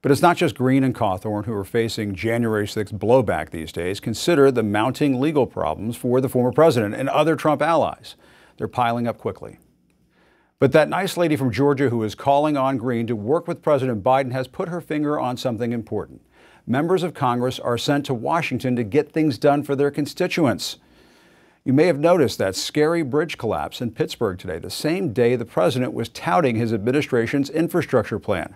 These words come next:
The president was able to bring a small number of Republicans on board for his proposals to fix the nation's crumbling roads and bridges. The vast majority of G O P lawmakers, though, voted against it.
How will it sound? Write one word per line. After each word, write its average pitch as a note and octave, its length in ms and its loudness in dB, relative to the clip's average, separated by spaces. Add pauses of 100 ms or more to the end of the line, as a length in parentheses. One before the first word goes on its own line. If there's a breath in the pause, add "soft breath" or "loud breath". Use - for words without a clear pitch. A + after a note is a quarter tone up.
(480 loud breath)
The - 60 -20
president B2 400 4
was B2+ 320 6
able C3+ 320 2
to B2 80 0
bring A2 400 0
a G#2+ 140 -4
small A#2 420 0
number A#2+ 260 0
of A#2 80 0
Republicans A2+ 540 -2
on B2+ 300 0
board C#3 240 2
for A2+ 140 -4
his G2 100 -4
proposals F#2+ 540 -4
to A#2 120 -2
fix D3 260 0
the - 80 -2
nation's G#2+ 400 0
crumbling G2+ 360 0
roads F#2 240 -4
and E2+ 100 -8
bridges. E2+ 400 -8 (800 loud breath)
The - 80 -4
vast D3 320 2
majority C3 680 2
of A2 140 -6
G A#2 180 -6
O G#2+ 80 -2
P G#2 160 -10
lawmakers, F#2+ 520 -8
though, A#2 200 -2
voted D3 400 -2
against D#3 500 -4
it. - 200 -14